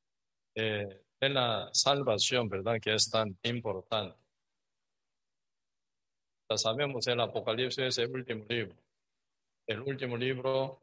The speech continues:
está hablando de último tiempo. Hablando de último tiempo y total, proyecta, ¿verdad? Plan hasta la finalidad también, hasta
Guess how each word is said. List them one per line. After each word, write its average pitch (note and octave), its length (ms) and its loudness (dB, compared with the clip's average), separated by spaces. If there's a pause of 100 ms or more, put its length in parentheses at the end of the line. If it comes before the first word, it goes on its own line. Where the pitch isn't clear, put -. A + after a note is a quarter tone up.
(140)
está B2 200 2
hablando A#2 320 -2
de G#2+ 80 -2
último A#2 440 -4
tiempo. A2+ 340 -2 (720)
Hablando C#3 340 2
de C#3 60 2
último C3+ 420 -4
tiempo B2+ 840 -2
y A2 260 -2 (240)
total, B2 720 2 (380)
proyecta, B2 520 2
¿verdad? A2 400 -2
Plan A#2 320 0
hasta A#2+ 280 0
la F#2+ 80 -6 (120)
finalidad A2+ 520 0
también, G2 360 -6
hasta A2 420 -2